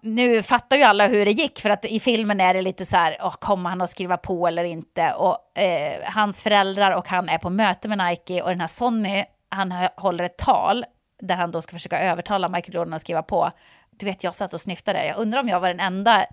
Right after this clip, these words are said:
på den här pressvisningen som grät, men jag, det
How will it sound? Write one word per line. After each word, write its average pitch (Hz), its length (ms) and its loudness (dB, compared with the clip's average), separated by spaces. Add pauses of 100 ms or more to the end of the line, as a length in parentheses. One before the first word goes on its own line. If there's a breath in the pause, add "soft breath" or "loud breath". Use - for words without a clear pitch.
(140)
på 185 100 2
den 175 120 0
här 170 80 -2
pressvisningen 180 720 -4
som 170 340 -8
grät, 208 540 2
men 202 160 0
jag, 202 160 2 (200)
det 247 160 0